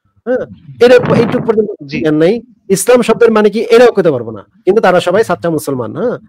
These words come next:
Speaker 1: দ-, দ-, মানে গরম করে ফেলাইতেছে, আরবি উরবি পইরা মুখস্থ টুখস্থ করে গরম করে ফেলাইতেছে, কিন্তু তারা in fact নিজেদের ধর্মগ্রন্থে কি বলা আছে সেটাই জানে না। তা আমরা যেটা করছি সেটা হচ্ছে মানুষ যেন সেই জিনিসগুলা জানে, বোঝে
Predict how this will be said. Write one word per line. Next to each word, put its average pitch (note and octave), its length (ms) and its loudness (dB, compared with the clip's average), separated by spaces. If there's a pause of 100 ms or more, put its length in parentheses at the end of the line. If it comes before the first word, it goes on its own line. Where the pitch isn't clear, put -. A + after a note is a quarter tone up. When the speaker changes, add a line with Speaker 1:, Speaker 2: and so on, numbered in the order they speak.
(200)
Speaker 1:
দ-, D#3+ 300 0
দ-, C3+ 140 -6
মানে D3+ 220 0
গরম F3+ 280 2
করে F3+ 160 0
ফেলাইতেছে, D3 460 -2 (220)
আরবি E3 240 0
উরবি F#3 200 2
পইরা F#3 280 2
মুখস্থ E3 300 -4
টুখস্থ E3 260 -6
করে F3 160 -4 (100)
গরম E3 200 0
করে D3+ 180 -6
ফেলাইতেছে, A2+ 400 -10 (440)
কিন্তু F#3 260 0 (300)
তারা E3 280 0
in E3 160 -4
fact F#3+ 320 -4 (460)
নিজেদের D#3+ 340 2
ধর্মগ্রন্থে D#3 500 0
কি E3+ 240 -4
বলা F3+ 200 2
আছে F3 180 -2
সেটাই G#3 220 0
জানে C#3+ 180 0
না। G#2+ 140 -14 (840)
তা D3 120 2
আমরা D#3 340 0
যেটা F3 220 -2
করছি E3 480 -6
সেটা C#3+ 220 -4
হচ্ছে C#3 240 -8
মানুষ D3 320 -6
যেন D3+ 180 -4
সেই C#3+ 180 -8
জিনিসগুলা C#3+ 380 -2
জানে, C3+ 540 -4
বোঝে E3+ 480 0